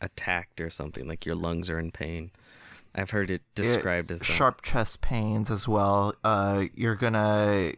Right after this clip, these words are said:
Speaker 2: uh, you're gonna be really restless at night. Like, you can't sleep.
Speaker 1: Well, d-, okay, that's
Speaker 2: Uh,
Speaker 1: like everyone. <laughs> Like, don't.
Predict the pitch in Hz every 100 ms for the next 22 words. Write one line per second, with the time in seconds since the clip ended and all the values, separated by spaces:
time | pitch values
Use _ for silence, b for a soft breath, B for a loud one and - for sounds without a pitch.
0 | - 71 62 57 55 - - 50 - _
1 | _ _ - 69 107 123 117 113 117 120
2 | 110 - 113 107 - 98 92 113 92 101
3 | 92 - _ 101 90 - 90 - 98 87
4 | - - 87 - - - - 127 147 113
5 | 139 143 120 101 123 165 139 107 - 101
6 | 98 87 87 92 101 107 107 120 131 139
7 | 127 104 104